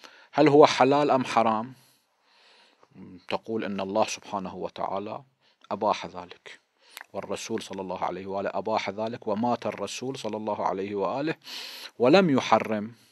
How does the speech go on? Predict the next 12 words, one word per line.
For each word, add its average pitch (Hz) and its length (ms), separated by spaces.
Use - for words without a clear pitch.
إلى 143 280
أن 117 100
جاء 143 380
الثاني 147 480
وحرم". 110 540
إحنا 202 280
نتبع 190 340
الرسول 175 460
صلى 175 180
الله 147 260
عليه 131 260
وآله، 127 280